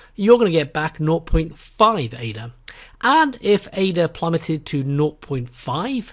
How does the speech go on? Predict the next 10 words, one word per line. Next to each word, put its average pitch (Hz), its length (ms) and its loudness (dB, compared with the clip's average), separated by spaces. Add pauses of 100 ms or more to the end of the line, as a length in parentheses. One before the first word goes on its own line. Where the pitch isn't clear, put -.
U 185 200 -4
S - 140 -8
dollars, 220 440 -6 (220)
so 147 120 -14
it 131 200 -12
decreased 160 600 -6
in 143 120 -8
price, 208 440 -4 (420)
um, 143 460 -2
then 190 500 0